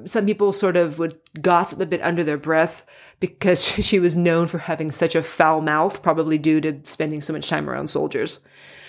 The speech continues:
So in eighteen twenty-two, she finally receives her non-commissioned officer pension from the Commonwealth of Pennsylvania. She's given forty bucks a year back then, which is about seven hundred fifty dollars in today's money, so still not a lot of money to survive on.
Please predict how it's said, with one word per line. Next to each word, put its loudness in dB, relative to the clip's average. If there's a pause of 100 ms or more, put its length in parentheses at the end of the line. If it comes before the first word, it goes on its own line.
(160)
So 4
in 4
eighteen 2
twenty-two, 4
she 2
finally 4
receives 2
her 2
non-commissioned 2
officer 2
pension -4
from -4
the -4
Commonwealth -4
of -8
Pennsylvania. -6 (420)
She's -12
given 4
forty 4
bucks 2
a 2
year 4
back 2
then, 2
which -4
is -2
about 2
seven -4
hundred -2
fifty 0
dollars 0
in -4
today's 0
money, 2 (260)
so -2 (280)
still 2
not 4
a 0
lot 2
of -4
money -2
to -8
survive -4
on. -6